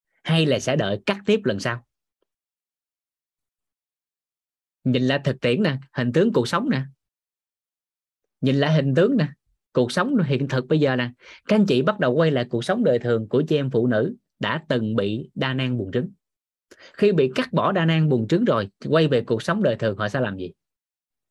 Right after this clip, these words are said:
Và có phải rằng đa phần chúng ta thấy họ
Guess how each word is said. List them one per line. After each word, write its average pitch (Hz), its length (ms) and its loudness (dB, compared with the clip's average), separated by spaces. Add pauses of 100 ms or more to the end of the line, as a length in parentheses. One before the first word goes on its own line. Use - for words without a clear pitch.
(760)
Và 101 200 -4
có 170 180 0
phải 120 200 -4
rằng 120 240 -2
đa 135 180 -2
phần 104 280 -4
chúng 147 140 0
ta 127 160 -2
thấy 190 280 -4 (380)
họ 113 100 -2